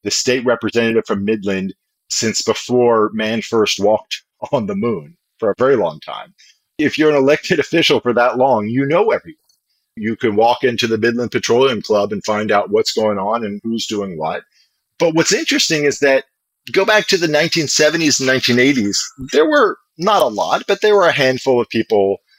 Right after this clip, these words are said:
these middlemen operating in Midland. These days, you don't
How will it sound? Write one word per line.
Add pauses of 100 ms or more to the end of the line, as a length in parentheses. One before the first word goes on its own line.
(280)
these
middlemen
operating
in
Midland. (640)
These
days,
you
don't